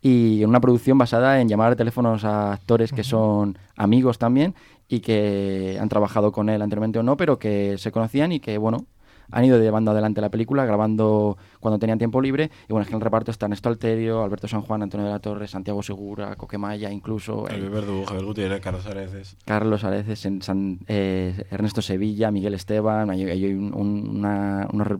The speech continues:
Speaker 1: un reparto enorme y que son como pequeños sketches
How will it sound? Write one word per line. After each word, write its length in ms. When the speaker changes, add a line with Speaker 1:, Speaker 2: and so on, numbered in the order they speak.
Speaker 1:
un 140
reparto 500
enorme 580
y 220
que 120
son 220
como 240
pequeños 880
sketches 540